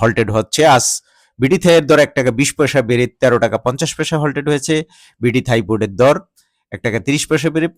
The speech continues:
পনেরো টাকা বিশ পয়সা হল্টেড হয়েছে। সিএনএ টেক্সটাইলের দর বিশ পয়সা বেড়ে দুই টাকা পঞ্চাশ পয়সা হল্টেড হয়েছে। কাটরালি টেক্সটাইলের দর এক টাকা বেড়ে এগারো টাকা পঞ্চাশ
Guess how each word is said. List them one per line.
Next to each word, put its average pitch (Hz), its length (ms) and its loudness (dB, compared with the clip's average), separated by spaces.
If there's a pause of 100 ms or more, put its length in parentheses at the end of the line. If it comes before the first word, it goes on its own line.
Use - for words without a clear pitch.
(600)
পনেরো 123 260 -2
টাকা 107 220 -2
বিশ 110 220 -8
পয়সা 156 240 -2
হল্টেড 143 340 -4
হয়েছে। 143 300 -2
সিএনএ 180 380 -4
টেক্সটাইলের 120 500 -2
দর 113 160 0
বিশ 120 260 -6
পয়সা 135 240 -4
বেড়ে 123 160 -4
দুই 117 140 -6
টাকা 117 160 -4
পঞ্চাশ 131 340 -10
পয়সা 131 260 -10
হল্টেড 127 280 -10 (180)
হয়েছে। 131 400 -2 (460)
কাটরালি 180 420 0
টেক্সটাইলের 139 580 -2
দর 123 100 2
এক 123 160 -2
টাকা 123 160 -2
বেড়ে 113 180 0
এগারো 117 200 0
টাকা 117 200 -4
পঞ্চাশ 147 460 -6